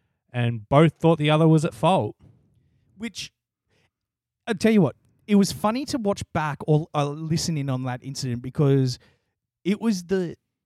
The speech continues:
Speaker 2: firmest they'd ever been with each other, but they were both also incredibly, like, gentle and nice about it. You know what I mean? It wasn't like, "He's a fuck." And it was kinda, Checo went, "What's Max doing?"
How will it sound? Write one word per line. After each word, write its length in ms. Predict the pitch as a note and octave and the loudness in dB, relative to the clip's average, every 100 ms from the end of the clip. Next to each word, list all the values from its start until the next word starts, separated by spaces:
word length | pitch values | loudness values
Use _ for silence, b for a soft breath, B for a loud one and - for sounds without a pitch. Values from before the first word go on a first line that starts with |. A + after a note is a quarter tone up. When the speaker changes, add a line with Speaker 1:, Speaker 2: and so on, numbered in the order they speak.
| _ _ _ _ _ | _ _ _ _ _
Speaker 2:
firmest 380 | E3+ F3+ A3 - | 2 4 2 -2
they'd 180 | G#3+ G3 | -4 -4
ever 220 | D#3+ D#3 | -4 -4
been 260 | D3 C#3 C#3+ | -2 -4 -4
with 120 | C3+ | -4
each 200 | C3+ B2+ | -4 -4
other, 140 | B2+ B2 | -2 -2
but 120 | C3+ | -2
they 100 | C#3+ | -2
were 120 | C#3+ C#3 | -2 -2
both 240 | C#3+ F3+ - | -2 -2 0
also 300 | F3 D3+ C3+ - | -2 0 -4 -6
incredibly, 680 | B2+ - - C#3+ D3 D3+ D#3 | -10 -4 -2 0 0 -4 -4
like, 200 | C3 A#2 | -4 -6
gentle 400 | C3 C3+ C#3+ C3 | -6 -4 -4 -4
and 120 | A#2+ | -4
nice 280 | A2+ B2 - | -6 -4 -2
about 340 | C#3 C3 D#3+ | -2 -2 -4
it. 100 | - | -6
You 100 | E3 | -2
know 60 | E3+ | 0
what 80 | D3+ | 0
I 20 | |
mean? 120 | C#3+ | -2
It 60 | D3 | -2
wasn't 220 | D#3+ F3+ | 0 -2
like, 120 | E3+ | -4
"He's 180 | G#3 C4+ | -2 -2
a 140 | C#4 C4+ _ | -4 -6 _
fuck." 240 | - D4 G#3 | -14 -14 -10
And 120 | A3 | -4
it 80 | G3 | 0
was 120 | F#3 | 0
kinda, 320 | - G#3+ G3 | 2 0 0
Checo 340 | F#3 - G#3 G3+ | -2 -4 0 0
went, 160 | E3+ - b _ _ | -2 -6 b _ _
"What's 220 | D3+ A3 A3+ | -8 -6 -6
Max 260 | C#4 - | -8 -10
doing?" 500 | - E3+ B3+ C3 G#2 | -4 0 0 -2 -6